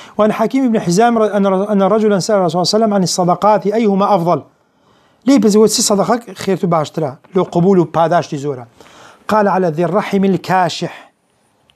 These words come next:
ذي الرحم الكاشح، ذي الرحم تيا خزمتا كيف بتونه؟ شتتش لذي دا هاي برامبرت. ها زاد تو هس بيدك خزمة كت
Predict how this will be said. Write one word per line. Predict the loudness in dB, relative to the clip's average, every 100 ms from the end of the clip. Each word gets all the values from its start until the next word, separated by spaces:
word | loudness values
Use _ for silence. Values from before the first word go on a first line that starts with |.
| _ _ _ _ _ _ _ _ _ _ -8 -2
ذي |
الرحم | 0 0 0 0
الكاشح، | 0 -2 -4 -4
ذي | -2 0
الرحم | 2 0
تيا | 0 0 -2 -2 -8 -8 -20 _ -20 -20 -4
خزمتا | 0 2 2 0 -4
كيف | -2 -2 0
بتونه؟ | -2 -2 -4 -4 -10 -20 -20 _ _ _ _ _ _ _ _ _ _ _ _ _
شتتش | -6 -4 0 0
لذي | 4 4
دا | 4
هاي | 4 2
برامبرت. | 2 0 -2 -4 -6
ها | -4 0
زاد | 2 2
تو | 2
هس | 2
بيدك | 2 2 2 0
خزمة | 0 0
كت | -2